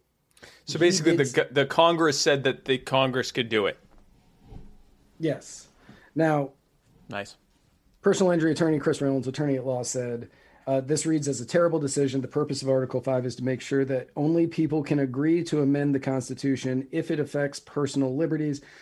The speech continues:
Speaker 2: but the court essentially allowed Congress to amend the Constitution in a way that affected personal freedoms without consent of the people,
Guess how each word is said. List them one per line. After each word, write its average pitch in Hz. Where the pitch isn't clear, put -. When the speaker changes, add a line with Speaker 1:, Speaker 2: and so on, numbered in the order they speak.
Speaker 2:
but 135
the 135
court 156
essentially 139
allowed 127
Congress 135
to 135
amend 143
the 185
Constitution 139
in 131
a 143
way 143
that 139
affected 131
personal 131
freedoms 135
without 135
consent 135
of 120
the 117
people, 135